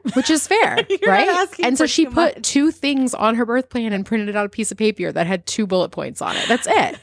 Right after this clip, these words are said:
Speaker 1: <laughs>
Speaker 2: right? So, I mean, and there's nothing wrong with that, but we talked about all of her options.
Speaker 1: Mm-hmm.
Speaker 2: And so that's when true consent can happen,
Speaker 1: Yeah.
Speaker 2: when it's informed
Speaker 1: Yeah.
Speaker 2: and you're making those decisions.
Speaker 1: Yeah. And then just kinda to reiterate, just short and sweet, you know,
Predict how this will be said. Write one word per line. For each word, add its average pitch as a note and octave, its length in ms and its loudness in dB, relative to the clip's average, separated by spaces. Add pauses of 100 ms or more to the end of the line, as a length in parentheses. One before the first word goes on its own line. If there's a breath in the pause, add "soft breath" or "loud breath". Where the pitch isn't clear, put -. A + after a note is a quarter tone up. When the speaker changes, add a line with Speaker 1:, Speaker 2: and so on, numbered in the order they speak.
(160 loud breath)
Speaker 1:
<laughs> - 200 -16
Speaker 2:
right? B3 360 0
So, E4+ 200 2
I - 80 0
mean, E4+ 240 0 (520)
and C4 140 2
there's C4 160 2
nothing B3 480 0
wrong A3+ 220 2
with A#3+ 100 0
that, - 160 -2
but F3 140 -2
we G3 160 -4 (100)
talked G3 420 -2
about F3 280 2
all E3 180 0
of D#3+ 120 -6
her - 200 -12
options. E3 880 -2
Speaker 1:
Mm-hmm. - 120 -10 (360 loud breath)
Speaker 2:
And F3+ 160 0
so E3+ 380 2
that's F3+ 400 0
when F3 180 -2
true D#3+ 320 -2
consent D#3 480 -4
can C#3+ 140 -4
happen, E3 440 -4
Speaker 1:
Yeah. D#3+ 220 -2
Speaker 2:
when F3 80 2
it's E3+ 160 0
informed F3+ 720 -2
Speaker 1:
Yeah. F#3 260 0
Speaker 2:
and F3 140 2
you're F3 80 4
making E3 380 2
those C#3+ 160 0
decisions. C#3+ 800 -4 (140)
Speaker 1:
Yeah. E3 340 -6
And A3 160 0
then A#3 160 0
just A#3+ 180 -4
kinda A3 300 -2
to G3 100 -2
reiterate, E3+ 600 0
just G3 160 -2
short - 240 0
and F#3 120 -4
sweet, - 500 -10
you E3 120 -6
know, D3+ 300 -2